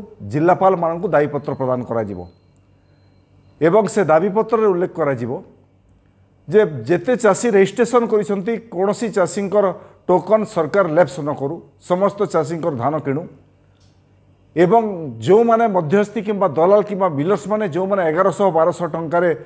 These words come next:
ଧାନ ଖରିଦ କରୁଛନ୍ତି, ସରକାର ତାଙ୍କ ବିରୁଦ୍ଧରେ ଦୃଢ଼ ପଦକ୍ଷେପ ଗ୍ରହଣ କରୁ ଏବଂ କେନ୍ଦ୍ର ସରକାର ଯେଉଁ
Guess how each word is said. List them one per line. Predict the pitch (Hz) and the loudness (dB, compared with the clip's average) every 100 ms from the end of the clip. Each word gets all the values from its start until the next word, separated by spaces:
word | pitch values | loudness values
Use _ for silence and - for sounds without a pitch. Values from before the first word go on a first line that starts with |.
| - _ 101 | -18 _ -6
ଧାନ | 135 165 180 | 0 0 0
ଖରିଦ | 156 175 175 | 0 -2 0
କରୁଛନ୍ତି, | 185 156 165 160 220 - - _ _ _ _ - | -2 -2 -4 -4 -10 -14 -20 _ _ _ _ -12
ସରକାର | - 208 196 240 233 | -2 0 4 2 4
ତାଙ୍କ | 220 202 226 | 2 2 0
ବିରୁଦ୍ଧରେ | 156 185 208 170 214 160 | 0 -2 -2 0 0 0
ଦୃଢ଼ | 135 170 | 0 0
ପଦକ୍ଷେପ | 185 190 196 196 160 | 0 -2 -2 -4 -4
ଗ୍ରହଣ | 160 175 | -4 -4
କରୁ | 175 180 180 - _ _ _ _ _ _ _ _ _ _ _ _ _ _ - _ - | -6 -8 -10 -16 _ _ _ _ _ _ _ _ _ _ _ _ _ _ -20 _ -2
ଏବଂ | 180 214 160 | 2 2 2
କେନ୍ଦ୍ର | 185 208 214 | 0 2 2
ସରକାର | 240 226 247 | 2 2 2
ଯେଉଁ | 202 233 | 4 4